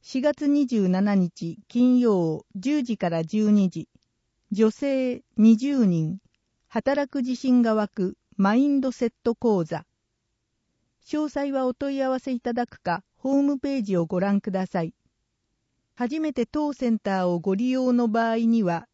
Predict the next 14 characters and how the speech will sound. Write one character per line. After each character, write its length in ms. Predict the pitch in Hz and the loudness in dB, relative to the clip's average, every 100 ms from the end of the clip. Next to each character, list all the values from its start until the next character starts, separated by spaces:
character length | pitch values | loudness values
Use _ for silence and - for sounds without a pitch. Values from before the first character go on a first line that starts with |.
| _ | _
利 220 | 202 233 | -2 0
用 140 | 285 302 | 0 -2
登 340 | 277 302 294 | -4 -4 -2
録 260 | 240 - 185 | -4 -2 -4
が 120 | 170 | -4
必 260 | - _ 240 | -6 _ -4
要 240 | 247 240 | -2 2
に 140 | 226 | 2
な 120 | 214 196 | 2 0
り 140 | 196 | -2
ま 160 | 180 165 | -2 -4
す。 160 | _ _ _ _ _ _ _ _ _ _ _ _ _ _ _ 226 | _ _ _ _ _ _ _ _ _ _ _ _ _ _ _ -4
場 160 | 226 | -4
所、 320 | 226 269 240 | -2 -2 -2